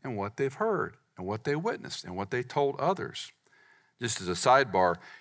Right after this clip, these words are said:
why do you think Paul spends so much ink defending his apostleship? Why do you think he refers to him as the least of these? He was an also ran.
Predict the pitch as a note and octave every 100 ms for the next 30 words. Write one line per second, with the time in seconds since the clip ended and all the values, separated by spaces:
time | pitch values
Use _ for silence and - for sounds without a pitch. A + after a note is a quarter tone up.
0 | _ _ - D3+ A#3+ F3 D#3+ - - D3+
1 | C3+ G#2+ - - B2+ A2 C3 A#2+ G#2+ -
2 | A#2+ G#2+ G2+ - - - _ - G2+ A#2+
3 | A2+ G#2 F#2+ F2 A2+ G2 - - D2 -
4 | _ _ _ _ _ _ _ _ _ _
5 | _ _ _ _ - _ - _ _ C3+
6 | G3+ G3 E3+ D3+ A#2 D3+ D#3+ C#3+ A2 G#2+
7 | F#2+ G2+ G2 G#2+ A#2+ B2 - - G2+ D#2+
8 | D#2+ F#2+ D2 D#2 - - - _ _ _
9 | _ _ _ _ _ _ _ _ _ -
10 | E3 E3 D#3 D3+ G3+ - G#2+ F2 F2 D#2+
11 | -